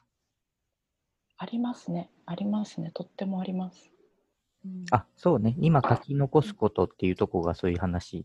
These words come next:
Speaker 3: かな。
Speaker 1: あの、伊佐さんがこの間ノート書いてらして、
Speaker 3: うん。
Speaker 1: 「あ、それそれそれなんですよね」って思ったんですけど、
Speaker 3: はい。
Speaker 1: あの、何でしたっけ？忘れちゃった。<laughs> 言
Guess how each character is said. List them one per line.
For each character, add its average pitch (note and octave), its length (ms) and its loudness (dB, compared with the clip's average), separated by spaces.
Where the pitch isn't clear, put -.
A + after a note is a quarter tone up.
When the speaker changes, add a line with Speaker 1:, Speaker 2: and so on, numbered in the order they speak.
Speaker 3:
か - 120 -4
な。 A#2 200 4
Speaker 1:
あ G#3 60 -8
の、 G3+ 260 -6
伊 G3+ 100 -8
佐 C4+ 180 -2
さ C#4 160 0
ん C4+ 220 4
が C4 280 0
こ - 140 -4
の A3+ 80 2
間 A3 280 2
ノ G#3+ 160 0
ー - 40 -10
ト - 200 -8
書 E3 80 -4
い D#3+ 60 -8
て - 160 -10
ら F#3 140 -6
し - 120 -20
て、 E3+ 280 -2
Speaker 3:
う - 40 -6
ん。 - 80 -2
Speaker 1:
「あ、 B3 60 -4
そ C4+ 120 2
れ C4+ 120 2
そ C4+ 140 -4
れ C4 100 2
そ C4 140 0
れ C4 80 4
な C4 100 4
ん C4 40 2
で B3+ 120 -4
す - 160 -4
よ A3+ 60 6
ね」 A#3 100 2
っ - 20 -2
て - 160 -2
思 F3 140 -2
っ F3+ 60 -8
た - 120 -8
ん F3 80 -6
で E3+ 80 -6
す - 140 -18
け D#3+ 100 0
ど、 D#3+ 220 -2
Speaker 3:
は - 120 -2
い。 F#2+ 60 -6
Speaker 1:
あ F3+ 120 -6
の、 E3+ 320 -6
何 F#3 140 -8
で D3 60 -16
し - 60 -20
た - 80 -18
っ - 60 -14
け？ - 240 -4
忘 F#3 220 2
れ A3+ 60 6
ち A3+ 80 -6
ゃ A#3+ 40 -6
っ - 40 -10
た。 C#4 100 0
<laughs> - 40 0
言 D4 100 6